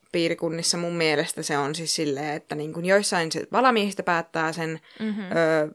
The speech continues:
Speaker 1: tuomion, ja joissain taas tuomari päättää sen tuomion.
Speaker 2: Mhm. Joo.
Speaker 1: Et niin kuin,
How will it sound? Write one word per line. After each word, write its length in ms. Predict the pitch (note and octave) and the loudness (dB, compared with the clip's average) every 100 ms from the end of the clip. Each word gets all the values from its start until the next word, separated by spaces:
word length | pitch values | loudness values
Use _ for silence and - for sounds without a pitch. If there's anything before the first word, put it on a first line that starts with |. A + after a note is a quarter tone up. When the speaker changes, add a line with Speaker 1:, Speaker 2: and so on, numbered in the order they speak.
| - | 0
Speaker 1:
tuomion, 460 | E3 E3 G#3 C4+ - _ E3+ | 2 4 2 2 -2 _ 4
ja 60 | |
joissain 440 | F#3 F#3+ - F3 D#3+ | 6 6 4 0 0
taas 180 | E3 | 0
tuomari 360 | A#3+ G3 D3+ C#3 | 4 4 4 2
päättää 340 | - - - | 0 -2 -2
sen 140 | F3+ E3 | -6 -4
tuomion. 380 | - - - A3 - | -4 -4 -6 -8 -10
Speaker 2:
Mhm. 300 | G#3 G3+ F#3+ A3 _ _ _ _ - | -8 -8 -10 -14 _ _ _ _ -8
Joo. 160 | G3 F3 | 0 2
Speaker 1:
Et 140 | E3+ | 4
niin 220 | E3 D#3+ | 2 2
kuin, 220 | E3 D#3+ | 0 -2